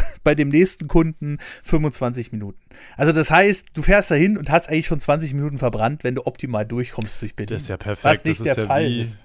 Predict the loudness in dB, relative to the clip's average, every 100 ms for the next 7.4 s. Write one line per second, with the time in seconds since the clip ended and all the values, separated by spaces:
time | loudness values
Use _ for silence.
0 | -20 -10 -8 -8 -6 -6 -6 -10 -12 -10
1 | -8 -8 -10 -12 -10 -8 -6 -6 -6 -4
2 | -4 -4 -8 -6 -4 -4 -2 -4 -6 -8
3 | -8 -8 -6 -6 -6 -4 -6 -6 -6 -4
4 | -4 -6 -8 -10 -12 -10 -6 -6 -6 -6
5 | -6 -6 -10 -8 -8 -6 -6 -6 -4 -2
6 | -4 -6 -4 -6 -6 -8 -6 -4 -2 0
7 | -2 -2 0